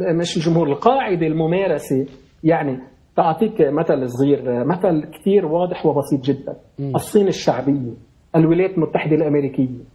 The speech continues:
Speaker 1: الهند، أكبر دول العالم، يعني أمريكا والصين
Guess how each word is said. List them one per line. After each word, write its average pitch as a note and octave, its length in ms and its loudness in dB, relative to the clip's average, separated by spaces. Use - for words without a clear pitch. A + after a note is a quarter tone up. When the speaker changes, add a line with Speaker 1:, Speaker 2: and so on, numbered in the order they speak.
Speaker 1:
الهند، D#3 520 2
أكبر G3 320 4
دول A3 260 2
العالم، F#3 360 0
يعني D#3+ 200 -2
أمريكا A3+ 320 0
والصين G#3+ 500 0